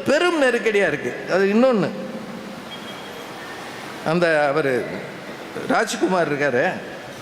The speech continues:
"கல்யாண வீட்டில் ஒரு வேளை சாப்பிடுகிறீர்களே, அது அந்த கல்யாண வீட்டு குடும்பத்தாரின்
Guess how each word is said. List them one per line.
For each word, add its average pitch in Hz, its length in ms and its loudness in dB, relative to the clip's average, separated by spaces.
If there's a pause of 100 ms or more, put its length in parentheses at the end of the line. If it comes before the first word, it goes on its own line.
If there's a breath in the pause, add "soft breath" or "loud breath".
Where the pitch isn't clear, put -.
(340)
"கல்யாண 254 480 4
வீட்டில் 226 360 2
ஒரு 226 260 6
வேளை 254 300 4
சாப்பிடுகிறீர்களே, 208 880 2 (480)
அது 196 300 2
அந்த 196 320 2 (240)
கல்யாண 247 420 2
வீட்டு 220 280 0 (100)
குடும்பத்தாரின் 240 760 2